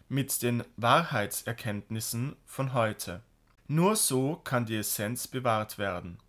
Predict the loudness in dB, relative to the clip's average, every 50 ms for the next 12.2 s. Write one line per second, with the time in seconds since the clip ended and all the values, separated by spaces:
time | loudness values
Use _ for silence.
0 | _ _ _ _ _ -20 -20 _ _ _ _ _ _ _ -8 -6 -6 -6 -2 0
1 | 2 2 4 2 2 -2 -4 -6 -10 -14 -16 _ _ _ -4 -4 -2 -2 -2 -4
2 | -4 -6 -6 _ -2 0 0 0 0 0 -2 -2 -4 -6 -6 -4 -4 -4 -4 -6
3 | -6 -4 -4 -4 -2 -2 -2 0 0 0 0 -2 -4 -2 -2 -2 -2 -2 -6 -10
4 | -10 -8 -8 -8 -4 -4 -4 -4 -4 -4 -4 -4 -2 -2 -2 -4 -4 -6 -8 -10
5 | _ _ _ -20 -20 -20 -20 _ _ _ 0 0 0 0 -2 -4 -6 0 0 2
6 | 2 2 0 -2 -2 -2 -2 -2 -4 -4 -4 -2 -2 -2 -4 -4 -6 -10 _ _
7 | _ _ -20 -20 _ _ 4 6 6 6 6 4 -2 -2 0 -2 -2 -2 -2 -2
8 | -2 -2 -2 -4 -8 -8 -6 -6 -4 -2 -2 -2 -2 -2 -4 -4 -4 -4 -4 -4
9 | -6 -8 _ _ -2 0 0 0 0 -2 -2 -4 -4 -2 -2 -2 -2 -2 -2 -2
10 | -4 -4 -2 -2 0 0 -2 -2 -2 -2 -2 -2 -4 -8 -16 -12 -8 -6 -4 -2
11 | 0 -2 -2 -4 -6 -6 -4 -4 -2 0 0 0 -2 -4 -6 -6 -6 -4 -4 -6
12 | -6 -8 -10